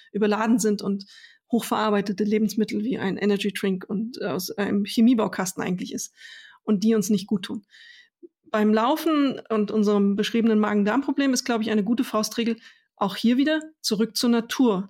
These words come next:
Essen in seiner natürlichen Form, wie du es gerade beschrieben hast. Ich muss nicht den,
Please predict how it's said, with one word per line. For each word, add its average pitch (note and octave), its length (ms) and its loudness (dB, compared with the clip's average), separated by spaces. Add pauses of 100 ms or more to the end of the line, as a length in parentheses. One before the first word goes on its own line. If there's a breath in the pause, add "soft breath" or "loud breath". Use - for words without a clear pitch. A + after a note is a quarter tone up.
Essen B3+ 280 0
in A3 120 4
seiner G#3+ 200 4
natürlichen G#3+ 500 0
Form, F#3+ 340 0
wie G#3+ 60 -2
du B3 60 2
es B3 80 -4
gerade A#3+ 220 -2
beschrieben G#3+ 420 0
hast. F#3 220 -4 (380 loud breath)
Ich A3 140 2
muss C#4+ 220 4
nicht A#3+ 180 -2
den, A3 260 0